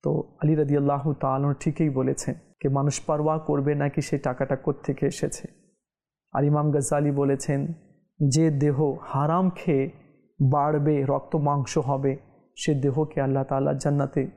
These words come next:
প্রবেশ করাবে না।" আল্লাহ আমাদেরকে রিজকে হালাল দান করুক, হারাম থেকে বাঁচার তৌফিক দান করুক। আরেকটি কথা, অনেকে অভিযোগ করে, "গরিব মানুষ ভাই, কামাতে হয়।" একটা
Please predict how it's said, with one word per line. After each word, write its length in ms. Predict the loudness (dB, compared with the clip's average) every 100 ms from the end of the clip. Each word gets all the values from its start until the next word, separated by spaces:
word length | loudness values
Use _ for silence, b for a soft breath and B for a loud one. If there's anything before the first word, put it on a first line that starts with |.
| -8
প্রবেশ 340 | -2 0 0 -2
করাবে 400 | -4 -2 -2 -2
না।" 100 | -4 -12 _ _ _ _ _ _ _ _ _ _ -2
আল্লাহ 180 | 2 2
আমাদেরকে 480 | 2 2 0 -2 -4 -6 B B 0
রিজকে 380 | 0 0 -2 -2
হালাল 520 | -2 0 2 2 0 -2 -6 0
দান 380 | 2 2 0 -2
করুক, 380 | 0 0 0 -4 -4
হারাম 260 | 0 2 2
থেকে 240 | 0 -2
বাঁচার 400 | 0 -2 -2 -4 -4 -4
তৌফিক 400 | -2 0 -2 -2
দান 200 | -2 -2
করুক। 260 | 0 -2 -2 -10 B B -2
আরেকটি 320 | -2 0 -2
কথা, 280 | -2 -4 -2
অনেকে 340 | 0 0 0
অভিযোগ 380 | 0 2 2 0
করে, 240 | -2 -4 0
"গরিব 300 | 0 2 2
মানুষ 260 | 0 -2 -2
ভাই, 340 | 0 0 -2 -8 _ _ _ _ _ _ _ -4
কামাতে 340 | 0 0 0
হয়।" 320 | 0 0 -2 -6 -16 -20 _ _ -20 _ -6
একটা 200 | -4